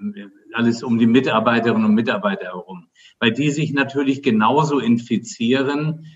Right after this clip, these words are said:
wie alle anderen Menschen außerhalb des Klinikums oder weil sie in Quarantäne geraten. Und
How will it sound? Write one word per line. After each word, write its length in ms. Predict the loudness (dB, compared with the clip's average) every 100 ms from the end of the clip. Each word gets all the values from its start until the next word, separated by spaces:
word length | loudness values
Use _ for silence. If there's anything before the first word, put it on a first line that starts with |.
| _
wie 140 | -4 0
alle 220 | 2 2
anderen 480 | 4 4 4 2 0
Menschen 500 | -2 -2 -6 -4 -2
außerhalb 600 | 0 0 0 0 0 -2
des 200 | -6 -8
Klinikums 920 | 0 2 2 -2 -2 -2 -2 -6 -10 -8
oder 580 | 0 2 2 2 0 -6 -20 _ 0
weil 220 | 2 4
sie 160 | 2 0
in 160 | -2
Quarantäne 800 | 0 0 2 2 0 2 4 4
geraten. 500 | 2 -4 -6 -10 -14 -10
Und 220 | -6 -6